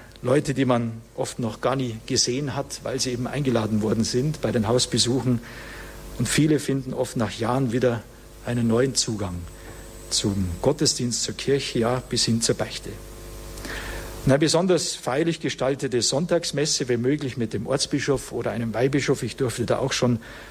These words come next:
oft im Einsatz sein, bildet dann den Abschluss der Tage und zugleich den Auftakt für neue Wege einer missionarischen Pastoral in dieser Pfarrgemeinde beziehungsweise Pfarreiengemeinschaft.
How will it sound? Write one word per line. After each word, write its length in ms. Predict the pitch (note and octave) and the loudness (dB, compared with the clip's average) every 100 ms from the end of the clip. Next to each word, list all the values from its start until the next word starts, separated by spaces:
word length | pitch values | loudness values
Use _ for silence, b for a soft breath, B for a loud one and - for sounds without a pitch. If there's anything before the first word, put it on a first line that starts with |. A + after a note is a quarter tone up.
| B | B
oft 200 | C3 - | -4 0
im 120 | A#2+ | 0
Einsatz 380 | B2+ D3+ A#2+ - | 2 4 2 2
sein, 240 | A#2 A#2 A2+ | 0 -2 -2
bildet 440 | C3 C#3 C3+ - | -2 0 0 0
dann 160 | A2+ A#2+ | 0 0
den 140 | B2 | -2
Abschluss 480 | - - - G#2+ - | -4 -6 -2 -2 -2
der 160 | G#2+ | -4
Tage 400 | - A2 A#2+ B2+ A#2 B B B B B - | -4 -2 2 2 0 B B B B B -6
und 80 | B2 | -2
zugleich 320 | A#2+ B2+ - | 4 4 2
den 160 | A#2+ | -4
Auftakt 760 | - C3+ C#3 - C3+ - - - B B B B | 0 -2 -2 0 0 0 -14 -16 B B B B
für 160 | - A#2 | -2 4
neue 320 | A#2 C3+ A#2 | 6 6 4
Wege 340 | A#2+ C#3+ C#3 | 2 4 2
einer 140 | A#2 A2+ | 2 -2
missionarischen 840 | A#2+ - A2 G2+ A2+ B2 A#2+ G#2+ - | 0 0 0 0 0 0 -2 -4 -4
Pastoral 560 | B2 - - G#2+ A2 A2 | 0 2 2 0 2 2
in 120 | G#2 | 0
dieser 320 | A2+ - A2 | 0 0 0
Pfarrgemeinde 600 | - A2 A#2+ A2 A2 G#2+ | 0 2 4 4 4 0
beziehungsweise 560 | G#2 - G#2+ A2 G#2 G#2+ | -2 -2 0 0 -2 0
Pfarreiengemeinschaft. 760 | B2+ G#2+ F#2+ E2+ - - | 0 0 0 -4 -6 -8